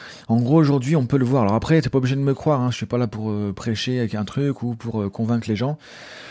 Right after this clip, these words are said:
En tout cas, moi, c'est ce que j'avais découvert vraiment à ce moment-là quand j'ai fait mes recherches avec Vie Optimale, donc ça fait plus de cinq ans. Et pendant cinq ans, j'ai continué à m'intéresser, à expérimenter, à tester tous ces sujets, hein. Donc, euh, euh, je, c'est quelque chose que j'ai exploré comme j'ai exploré le coaching aussi, donc avec la même, euh,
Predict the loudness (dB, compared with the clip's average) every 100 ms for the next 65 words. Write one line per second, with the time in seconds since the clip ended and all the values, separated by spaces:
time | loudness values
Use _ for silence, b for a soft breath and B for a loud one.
0 | B -4 -2 0 2 2 0 -2 0 2
1 | 2 2 0 2 2 2 2 2 2 2
2 | 0 0 0 0 -2 -2 -2 -2 -2 -2
3 | -2 -4 -6 -6 -4 -4 -4 -2 0 2
4 | 0 -4 -4 -4 -4 -6 -2 -2 -2 -4
5 | B B B B B B B -2 -2 0
6 | 0 0 0 0 -2 -2 -2 -2 -4 -4
7 | -2 0 2 2 0 0 0 -2 -2 0
8 | 2 2 2 2 2 0 -2 -2 -4 -4
9 | -4 -2 0 0 0 -2 -6 -4 -6 -6
10 | B B B B B -8 -4 -2 -2 -4
11 | -4 -4 -2 -4 -4 -6 -6 -4 -4 -2
12 | -2 -2 -2 0 2 0 0 -2 0 -2
13 | -2 -2 -2 -2 -4 -4 -4 -4 -4 -6
14 | -6 -4 -4 -4 -4 -2 -2 -2 -2